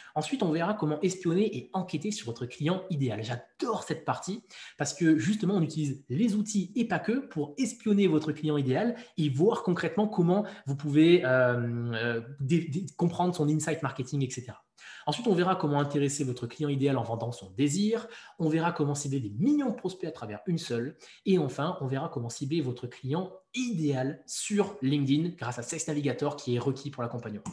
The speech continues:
Dans le deuxième module, on verra comment être sûr que nos prospects perçoivent notre valeur au premier coup d'œil.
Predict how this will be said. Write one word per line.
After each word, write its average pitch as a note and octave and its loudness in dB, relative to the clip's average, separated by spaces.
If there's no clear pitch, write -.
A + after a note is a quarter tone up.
Dans E3+ 8
le G#3 8
deuxième A3+ 4
module, F#3 2
on F3+ 2
verra G3 4
comment D#3 0
être D3 -2
sûr - -6
que C#3+ -6
nos B2+ -2
prospects C#3 -2
perçoivent C#3 -4
notre A#2 -2
valeur B2+ 0
au B2+ -8
premier D3+ 0
coup D3 -2
d'œil. A2 -6